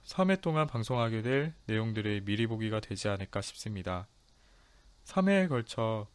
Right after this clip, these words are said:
에스엔에스 시대의 영향력을 얻는 진실한 방법에 대해 함께 나눠보겠습니다.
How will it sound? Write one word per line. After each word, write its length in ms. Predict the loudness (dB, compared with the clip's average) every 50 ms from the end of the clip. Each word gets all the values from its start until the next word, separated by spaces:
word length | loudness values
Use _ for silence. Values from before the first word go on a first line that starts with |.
| -20 -20 -20 -20 -18 -6 -4
에스엔에스 600 | -4 -4 -2 0 0 2 2 0 -2 -4 -6 -6
시대의 480 | -6 -6 -2 -2 0 0 0 -2 -2 -2
영향력을 600 | -4 -2 -2 0 0 0 0 -2 -2 -2 -2 -2
얻는 440 | -2 -4 -4 -4 -4 -4 -4 -6 -8 -12 _
진실한 540 | -14 -8 -6 -4 -4 -2 -2 0 0 0 0
방법에 440 | 0 -2 -4 -4 -4 -4 -4 -4 -6
대해 420 | -6 -6 -8 -6 -6 -6 -8 -8 -10
함께 320 | -10 -12 -12 -8 -6 -6 -4
나눠보겠습니다. 880 | -4 -4 -4 -4 -4 -4 -4 -6 -6 -8 -8 -8 -6 -6 -6 -8 -10